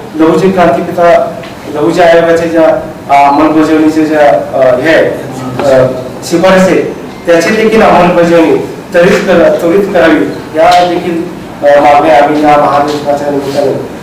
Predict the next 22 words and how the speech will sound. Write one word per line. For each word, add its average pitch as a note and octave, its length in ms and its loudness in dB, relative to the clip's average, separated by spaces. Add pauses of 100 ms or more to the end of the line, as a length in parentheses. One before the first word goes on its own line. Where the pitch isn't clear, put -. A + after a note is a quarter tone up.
(220)
आम्ही C3+ 200 4
मुख्यमंत्री, C3+ 760 -4 (420)
अ, C3+ 80 -6
उपमुख्यमंत्री C3+ 1080 -6
यांच्यासमोर B2+ 480 -2
मांडणार B2+ 340 2
आहोत. E3 300 2 (420)
मी C#3 100 -4
जास्त D3+ 340 2
न E3+ 120 4
बोलता, - 480 2 (340)
या, - 480 2
हे E3 80 0
महाधिवेशन F3 680 4 (420)
खूप G#3 80 -4
मोठ्या G3 400 2
प्रमाणात F3+ 400 2
होणार D3+ 180 0
आहे. - 120 -2
गेली F#3+ 380 2
चाळीस F3+ 280 2
वर्ष G3 240 -2